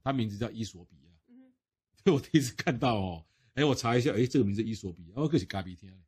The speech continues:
Speaker 2: 伊索比亚。
Speaker 1: <laughs> 对啊，那咖喱的。
Speaker 2: 不止咖啡豆哦，还有咖喱饭。
Speaker 1: 呃，对，对，它，但这家不是卖咖啡的，这家是卖咖喱饭的。那这一家有趣的地方在哪里，知道吗？你可以决定辣度。
Speaker 2: 哦。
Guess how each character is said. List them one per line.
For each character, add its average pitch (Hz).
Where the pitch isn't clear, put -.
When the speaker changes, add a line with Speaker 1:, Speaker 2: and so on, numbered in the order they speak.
Speaker 2:
伊 226
索 -
比 196
亚。 185
Speaker 1:
<laughs> -
对 220
啊， 175
那 185
咖 175
喱 165
的。 160
Speaker 2:
不 123
止 135
咖 285
啡 294
豆 302
哦， 240
还 220
有 196
咖 185
喱 185
饭。 -
Speaker 1:
呃， 143
对， 160
对， 143
它， 160
但 202
这 175
家 165
不 143
是 131
卖 135
咖 104
啡 95
的， 82
这 120
家 117
是 110
卖 107
咖 95
喱 87
饭 85
的。 -
那 220
这 254
一 285
家 254
有 185
趣 196
的 139
地 160
方 165
在 160
哪 113
里， 143
知 117
道 107
吗？ 90
你 98
可 143
以 127
决 -
定 107
辣 104
度。 -
Speaker 2:
哦。 208